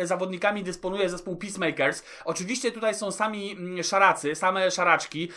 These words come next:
E, nie wiemy natomiast, jakie są ich umiejętności. Nie mamy pojęcia, z kim, e, przyjdzie nam grać. Natomiast zagrałem sobie dwa mecze towarzyskie. Pierwszy mecz z ekipą Rangers, e, z Tanzanii, wygrany pięć trzy. Drugi mecz z ekipą Ocean View, e, to jest druga liga Zanzibaru, wygrany cztery do dwóch.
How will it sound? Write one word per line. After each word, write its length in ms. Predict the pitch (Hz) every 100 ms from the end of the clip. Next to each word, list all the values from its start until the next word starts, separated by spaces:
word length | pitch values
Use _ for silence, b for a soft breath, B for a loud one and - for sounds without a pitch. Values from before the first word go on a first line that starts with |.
| B B
E, 120 | 175
nie 120 | 214
wiemy 300 | 240 277 220
natomiast, 480 | 185 196 190 180 -
jakie 380 | 165 220 233 214
są 160 | 202
ich 140 | 190 190
umiejętności. 640 | 185 180 180 165 - 160
Nie 80 | 185
mamy 220 | 214 226
pojęcia, 360 | 214 208 196 190
z 120 | -
kim, 280 | 233 233 226 B B
e, 100 | 175
przyjdzie 340 | - 208 190
nam 140 | 185 180
grać. 280 | 165 - - B
Natomiast 300 | 202 262 302
zagrałem 300 | 247 262 277
sobie 180 | 269 240
dwa 160 | 196 233
mecze 200 | 233 220
towarzyskie. 520 | 214 202 226 - 147
Pierwszy 360 | 185 233 - 220
mecz 280 | 214 208
z 220 | 185 156 196
ekipą 380 | 185 196 196
Rangers, 480 | 196 220 180 151 -
e, 100 | 170
z 80 | 160
Tanzanii, 460 | 180 165 226 240 196
wygrany 340 | 175 185 180
pięć 280 | 170 165 143
trzy. 340 | - - 277 247 B B
Drugi 380 | 180 214 254 226
mecz 220 | 220 214
z 140 | 170
ekipą 360 | 202 - 196 190
Ocean 380 | 202 208 202 180
View, 380 | 190 180 - -
e, 200 | 170 175
to 140 | 202
jest 160 | 196 160
druga 220 | 196 196
liga 240 | 185 185
Zanzibaru, 640 | 175 170 156 170 165 165 160
wygrany 460 | 226 196 165 160
cztery 420 | - - 202 190
do 140 | 156 147
dwóch. 340 | 143 165 -